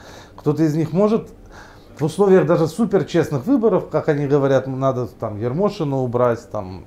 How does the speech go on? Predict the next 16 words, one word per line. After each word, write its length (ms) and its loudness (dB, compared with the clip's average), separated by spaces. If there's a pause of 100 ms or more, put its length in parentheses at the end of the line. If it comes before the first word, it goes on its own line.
(260)
честные 340 -6
выборы 460 0 (280)
объявить, 680 -4
действительно 640 -2
побороться 580 2
в 120 -4
электоральном 540 -2
смысле, 640 -6 (460)
а, 840 0
на 140 -6
честных 380 -4
выборах 440 0
вот 200 -6
с 80 -12
действующим 640 -6
главой? 360 -6